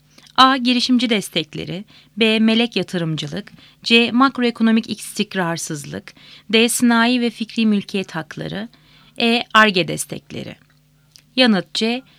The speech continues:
makroekonomik istikrarsızlık. Altı.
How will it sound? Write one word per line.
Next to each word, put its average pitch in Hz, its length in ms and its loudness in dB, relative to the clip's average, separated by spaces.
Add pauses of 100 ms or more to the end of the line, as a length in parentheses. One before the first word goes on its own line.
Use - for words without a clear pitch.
(200)
makroekonomik 208 840 0
istikrarsızlık. - 1000 -8 (680)
Altı. 233 460 0